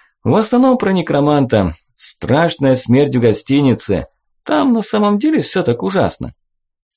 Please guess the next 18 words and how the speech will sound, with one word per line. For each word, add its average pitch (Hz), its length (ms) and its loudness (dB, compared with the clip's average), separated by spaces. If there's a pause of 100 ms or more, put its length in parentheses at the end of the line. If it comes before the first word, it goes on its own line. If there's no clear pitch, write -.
(160)
«Даже 123 500 0
хуже», 113 560 0 (220)
серьезно 110 720 0
кивнул 113 360 0
я. 92 300 -2 (400)
«Лучше - 440 -2
тебе 160 300 -2
не 135 140 2
забивать 131 600 0
этим 123 300 0
голову. 104 440 0 (380)
Как - 220 -4
успехи 104 440 -2
в 80 100 0
школе? 139 540 -2 (160)
Что - 300 -4
нового 151 320 2 (100)
изучил?» 131 600 -2